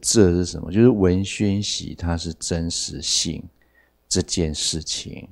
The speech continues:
啊，真实性当然就是无漏的嘛，对吗？啊，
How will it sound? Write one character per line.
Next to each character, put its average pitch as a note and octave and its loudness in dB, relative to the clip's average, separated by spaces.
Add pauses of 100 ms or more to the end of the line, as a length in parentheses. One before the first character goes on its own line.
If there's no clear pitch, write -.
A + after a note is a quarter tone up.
(260)
啊， - -16 (520)
真 B2 6
实 G#2+ 6
性 G2+ 2
当 F#2+ 6
然 F2+ 4
就 F2+ 4
是 E2+ 0
无 D#2 -2
漏 E2 -2
的 - -10
嘛， - -14 (100)
对 F2+ 2
吗？ D#2 -8
啊， - -10